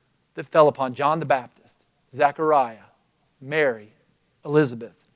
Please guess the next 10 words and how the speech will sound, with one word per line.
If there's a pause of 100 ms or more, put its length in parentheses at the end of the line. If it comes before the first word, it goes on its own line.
(300)
Jesus, (260)
the
disciples, (200)
and
the
early
church (1200)
is
here
today.